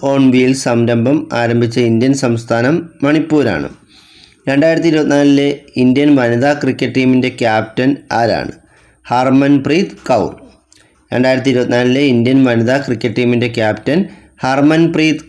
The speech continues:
കൗറാണ്. രണ്ടായിരത്തി ഇരുപത്തിനാലിലെ ഫോർമുല വൺ മിയാമി ഗ്രാൻഡ് പ്രിക്സ് ജേതാവ് ആരാണ്? ലാൻഡോ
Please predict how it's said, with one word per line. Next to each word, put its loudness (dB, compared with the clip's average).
കൗറാണ്. 0
രണ്ടായിരത്തി 2
ഇരുപത്തിനാലിലെ 2
ഫോർമുല 2
വൺ 2
മിയാമി 2
ഗ്രാൻഡ് 0
പ്രിക്സ് -4
ജേതാവ് 0
ആരാണ്? -2
ലാൻഡോ 0